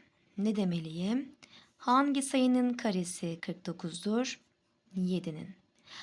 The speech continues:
Hangi sayının karesi seksen birdir?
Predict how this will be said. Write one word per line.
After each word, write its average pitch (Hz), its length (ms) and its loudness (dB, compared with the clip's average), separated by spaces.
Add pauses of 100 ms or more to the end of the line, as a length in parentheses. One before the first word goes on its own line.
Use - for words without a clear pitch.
(120)
Hangi 269 460 4
sayının 233 600 4
karesi 190 760 -2
seksen 170 680 -4
birdir? 196 680 -4